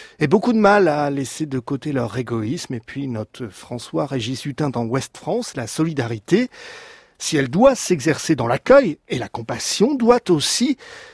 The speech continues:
se constituer politiquement pour traiter en commun les causes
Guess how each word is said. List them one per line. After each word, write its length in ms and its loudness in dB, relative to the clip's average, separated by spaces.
se 140 -6
constituer 480 -2
politiquement 640 0
pour 240 -8
traiter 400 -2
en 80 -2
commun 340 0
les 200 2
causes 640 2